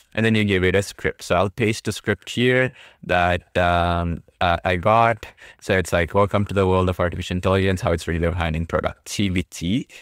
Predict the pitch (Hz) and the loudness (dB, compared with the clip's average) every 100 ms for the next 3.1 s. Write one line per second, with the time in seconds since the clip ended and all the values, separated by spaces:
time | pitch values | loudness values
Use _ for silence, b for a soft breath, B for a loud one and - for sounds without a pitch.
0 | B B - 95 87 87 87 92 90 92 | B B -2 0 2 2 2 0 2 2
1 | 92 90 90 90 - - 85 90 98 104 | 2 2 0 -2 -4 -2 -2 0 0 0
2 | - - 107 101 101 101 104 104 139 - | 0 0 0 2 2 2 2 2 0 0